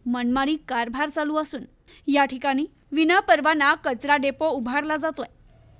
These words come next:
त्यामुळे मोठ्या प्रमाणात कचरा साठत असल्याने महापालिकेतील ठेकेदाराच्या या कारभाराला येथील नागरिक वैतागलेत.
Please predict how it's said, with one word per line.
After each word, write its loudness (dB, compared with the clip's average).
त्यामुळे 0
मोठ्या -4
प्रमाणात 0
कचरा 0
साठत -4
असल्याने -4
महापालिकेतील 2
ठेकेदाराच्या -2
या -4
कारभाराला -4
येथील -4
नागरिक -4
वैतागलेत. -8